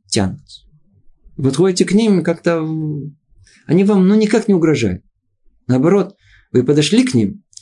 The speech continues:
и сразу почувствовали себя великаном. Приятно, хорошо.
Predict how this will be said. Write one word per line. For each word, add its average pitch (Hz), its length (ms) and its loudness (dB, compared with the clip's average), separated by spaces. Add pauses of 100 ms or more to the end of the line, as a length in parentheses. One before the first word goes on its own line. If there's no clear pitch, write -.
(120)
и 98 80 -8
сразу 175 340 2
почувствовали 147 400 -2
себя 123 180 -2
великаном. 110 580 -4 (1900)
Приятно, 127 400 0
хорошо. 113 480 -4